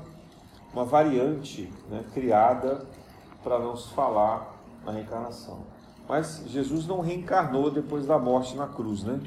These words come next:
Jesus, ah, ele, ele se materializou com o corpo espiritual perante os seus apóstolos, os seus discípulos. Então, por isso que é, às vezes é difícil pra gente que é espírita entender um pouco sobre ressurreição.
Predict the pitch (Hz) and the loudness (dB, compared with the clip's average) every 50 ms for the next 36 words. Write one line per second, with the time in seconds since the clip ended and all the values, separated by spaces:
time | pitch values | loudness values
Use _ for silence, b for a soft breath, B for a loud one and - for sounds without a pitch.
0 | 156 - 95 95 98 92 95 107 131 151 - - - - B B B B B B | -10 -10 -10 -10 -10 -8 -6 -4 -4 -4 -4 -6 -10 -12 B B B B B B
1 | B B B B B B - - - 98 95 95 95 95 95 - 98 104 110 110 | B B B B B B -18 -14 -6 -2 0 2 4 4 4 4 4 2 2 2
2 | 113 117 117 110 - 107 110 110 107 - - - - 123 110 110 113 139 180 208 | 0 0 0 0 0 0 -2 -2 -2 -4 -6 -6 -4 -6 -4 0 2 2 2 0
3 | 208 - - 165 151 156 156 151 131 110 104 107 113 123 135 151 165 - - - | 0 -2 -2 0 0 0 -2 -2 -4 -4 -4 -2 -2 -2 -2 -4 -8 -12 -16 -16
4 | - - 117 113 113 - 117 117 113 - - - - 120 117 113 113 - 120 110 | -12 -10 -10 -10 -8 -4 -4 -4 -4 -4 -10 -12 -10 -10 -10 -10 -8 -4 -2 0
5 | 104 101 104 107 - - - - - - - - - - - - - 110 104 104 | 2 2 2 0 -2 -8 -14 -18 -20 -20 -20 -20 -20 -20 -16 -8 -6 -4 -2 -2
6 | 107 107 - - - - - 104 95 - 120 117 104 - 107 101 101 104 - - | -2 -4 -6 -10 -12 -10 -6 -6 -4 -4 -4 -6 -6 -4 0 0 0 0 -2 -6
7 | 113 104 - - - 110 107 110 - 107 - - - - - - - - - B | -12 -12 -12 -10 -10 -8 -8 -8 -10 -10 -10 -12 -12 -16 -18 -18 -20 -20 -20 B
8 | B B B B B - - - - - 214 208 - - 160 139 139 147 147 165 | B B B B B -16 -14 -14 -4 -2 0 0 2 2 0 0 0 -2 -2 -2
9 | 160 156 - - - 165 170 165 - - 101 90 - - B B B B B B | -4 -4 -8 -8 -6 -6 -6 -6 -6 -8 -8 -12 -14 -16 B B B B B B
10 | - - - 110 104 101 110 107 104 - - 104 98 98 - - - - 160 160 | -20 -8 -4 -2 -2 -2 -2 -4 -6 -4 0 0 0 0 -2 -8 -4 -2 -2 -2
11 | - 139 135 127 - 139 127 123 127 127 123 - - 127 123 - - - 113 104 | -2 -2 -6 -4 -2 -4 -2 0 -2 -2 -2 -2 -6 -8 -10 -8 -8 -8 -6 -4
12 | 104 101 92 - - 107 98 95 92 92 - - 127 131 135 135 - | -2 -4 -4 -4 -8 -8 -8 -8 -8 -10 -8 -8 -6 -6 -6 -6 -8